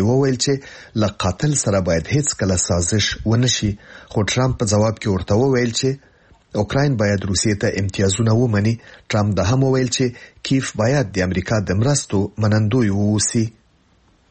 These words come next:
ټرمپ او زلنسکي کله چې پرون د لومړي ځل لپاره په سپینه ماڼۍ کې له یو بل سره ستړي مشي کوله او لاسونه یې ورکول، د کمرو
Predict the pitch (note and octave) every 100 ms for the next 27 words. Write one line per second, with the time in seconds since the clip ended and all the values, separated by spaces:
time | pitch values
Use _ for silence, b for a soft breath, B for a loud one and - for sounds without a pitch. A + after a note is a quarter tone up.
0 | _ - - A#2 A#2 - A#2 G2+ A2 A#2
1 | A#2 - A2+ - C3+ B2 A#2 G2+ A#2 C3
2 | G#2 G2+ A#2 C#3 C#3 A2+ G2 G2 F#2+ F#2+
3 | G#2 G2 - C#3 G2+ G#2 G2+ G2+ G2+ F#2+
4 | F#2 G#2+ - G#2 F2+ - G#2+ F#2+ G#2+ C3+
5 | B2+ B2+ B2 C3+ C#3+ B B B C3+ C3
6 | A#2 - D3 G#2+ G2 F#2+ G#2 G#2 F#2+ B
7 | B B G#2 F#2+ G#2 F#2+ B2